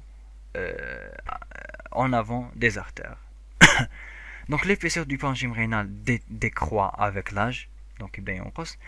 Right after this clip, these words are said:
هنا بالك, je sais pas ce que dit ou ما تجيش, c'est, mais c'est pas une science d'anatomie. Il dit que c'est le rein, le bord supérieur du rein, جاي في ال L un.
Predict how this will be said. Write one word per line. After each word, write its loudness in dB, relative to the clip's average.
هنا 8
بالك, 6
je -2
sais -2
pas 0
ce -6
que -2
dit -2
ou 0
ما -2
تجيش, -6
c'est, -10
mais -8
c'est -10
pas 0
une -2
science -8
d'anatomie. -4
Il -8
dit 2
que -2
c'est 0
le 2
rein, 8
le 0
bord 0
supérieur -2
du -6
rein, -2
جاي 6
في -2
ال -2
L 4
un. -4